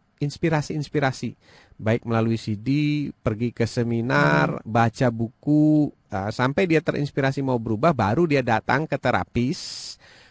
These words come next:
Speaker 1: minta untuk dilakukan proses hipnosis, hipnosis reframing namanya.
Speaker 2: Hmm.
Speaker 1: Jadi di sana nanti kita akan diprogram ulang reaksi-reaksinya. Jadi kalau ada pencetus yang sama, reaksi kita jadi beda.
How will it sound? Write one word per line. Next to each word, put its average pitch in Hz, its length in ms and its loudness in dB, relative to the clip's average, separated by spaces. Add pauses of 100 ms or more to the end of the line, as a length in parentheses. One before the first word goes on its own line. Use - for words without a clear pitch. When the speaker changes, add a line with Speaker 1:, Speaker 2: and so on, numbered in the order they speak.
Speaker 1:
minta 123 440 2
untuk 120 280 -2
dilakukan 113 560 -2
proses 147 400 -2
hipnosis, 151 760 -2
hipnosis 156 600 -4
reframing 160 640 2
namanya. 98 440 0
Speaker 2:
Hmm. 156 80 -6 (280)
Speaker 1:
Jadi 123 160 0
di 151 120 2
sana 139 240 2
nanti 143 240 2
kita 156 240 0
akan 156 120 0
diprogram 156 520 4
ulang 170 360 6
reaksi-reaksinya. 117 880 0
Jadi 113 200 -2
kalau 151 200 6
ada 123 320 0
pencetus - 720 2
yang 131 160 2
sama, 107 360 0
reaksi 131 280 2
kita 110 240 -2
jadi 107 240 -4
beda. 98 300 -4